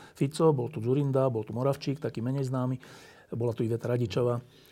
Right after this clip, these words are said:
Každý mal nejaké plusy, nejaké mínusy, niečo zvládal, nezvládal. Ale minimálne vieme, že tá funkcia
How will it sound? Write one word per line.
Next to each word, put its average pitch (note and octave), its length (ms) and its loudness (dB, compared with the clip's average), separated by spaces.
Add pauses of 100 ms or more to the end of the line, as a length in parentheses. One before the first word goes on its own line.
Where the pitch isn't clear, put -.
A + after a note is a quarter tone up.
(280)
Každý C3+ 240 4
mal B2 160 4
nejaké B2+ 320 4
plusy, D#3+ 400 4
nejaké C3 160 -2
mínusy, D3+ 400 2
niečo B2+ 320 -2
zvládal, C3 480 4
nezvládal. B2 480 0 (640)
Ale C3 240 0
minimálne F#3+ 480 6
vieme, C3 480 4
že C3 160 2
tá B2+ 160 0
funkcia D#3+ 800 4